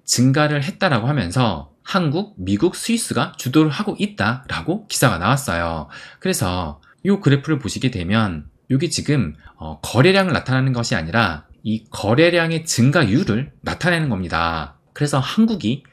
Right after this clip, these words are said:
지금 그 증가율이 가장 높다라는 것을 알 수가 있고, 그 다음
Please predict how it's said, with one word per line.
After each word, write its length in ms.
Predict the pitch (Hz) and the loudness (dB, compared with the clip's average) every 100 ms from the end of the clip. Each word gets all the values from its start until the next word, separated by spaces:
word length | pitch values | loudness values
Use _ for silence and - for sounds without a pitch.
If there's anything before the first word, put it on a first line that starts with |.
| - | -10
지금 360 | - 135 151 | -4 -2 -2
그 260 | 135 - 139 | -2 0 0
증가율이 680 | - 117 147 151 147 139 135 | 2 2 4 2 2 -4 -6
가장 440 | - - 214 214 | -8 -4 0 0
높다라는 440 | 120 - 151 147 143 | 0 0 2 2 2
것을 200 | 131 98 | 0 -2
알 100 | 76 | -4
수가 260 | 127 131 | -2 -2
있고, 540 | 76 - 117 90 78 _ - | -2 -2 0 0 -4 _ -10
그 120 | - | -4
다음 320 | 104 95 180 | 0 0 -2